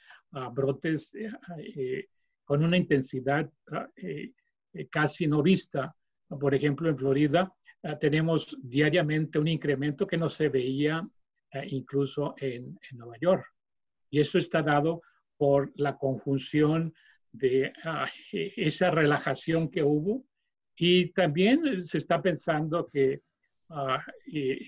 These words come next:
las, los espacios cerrados,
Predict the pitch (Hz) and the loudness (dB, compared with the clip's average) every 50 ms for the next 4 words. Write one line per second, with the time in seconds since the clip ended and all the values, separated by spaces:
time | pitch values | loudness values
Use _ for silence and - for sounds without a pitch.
0 | - - 285 196 135 139 139 139 135 - - - - - _ _ _ _ _ _ | -14 -12 -8 -4 -2 0 0 0 -2 -4 -12 -16 -18 -20 _ _ _ _ _ _
1 | _ - 139 - 151 135 - - 175 175 175 - - 190 180 - - - - - | _ -4 -2 0 0 0 0 0 0 0 0 2 2 2 2 2 -2 -10 -8 -2
2 | - 156 143 131 143 151 151 165 170 262 330 - - - _ | 0 0 0 2 0 0 0 0 0 -2 -4 -6 -8 -12 _